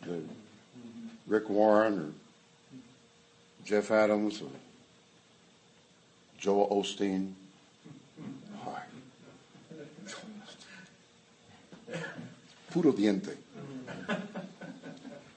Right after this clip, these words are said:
Mi hijo Jonathan me mandó un rec-, un corte de,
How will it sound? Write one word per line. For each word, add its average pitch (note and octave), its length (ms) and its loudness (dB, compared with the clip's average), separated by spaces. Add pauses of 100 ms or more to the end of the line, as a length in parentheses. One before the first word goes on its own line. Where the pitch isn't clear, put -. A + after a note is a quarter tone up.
(1800)
Mi F#2 260 0
hijo F#2+ 160 0
Jonathan G2 460 4
me E2+ 80 0
mandó E2+ 300 2
un F2+ 400 0 (160)
rec-, F2+ 160 -4 (220)
un F2 360 -6
corte G2+ 420 4
de, E2 300 0